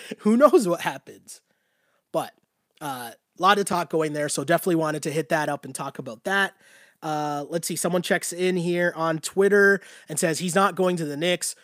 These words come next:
Why put him and his family in that horrible environment?" I totally agree with that. I just don't, I don't see why Masai would, would do that and wanna go to the Knicks. Uh,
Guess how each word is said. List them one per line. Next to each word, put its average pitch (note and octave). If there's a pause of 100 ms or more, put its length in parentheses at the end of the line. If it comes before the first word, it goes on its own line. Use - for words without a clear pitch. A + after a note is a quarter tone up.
Why D#3
put F3+
him F3
and D#3+
his D#3+
family E3
in D#3+
that D3+
horrible C3+
environment?" E3 (600)
I -
totally C#3+
agree C#3
with D#3
that. D3
I C3+
just C3+
don't, C3
I D#3+
don't D#3+
see C#3+ (340)
why C#3+
Masai C#3
would, B2
would B2+
do C#3+
that C#3+
and C#3
wanna C3+
go C3
to B2
the A2
Knicks. E3 (400)
Uh, C3+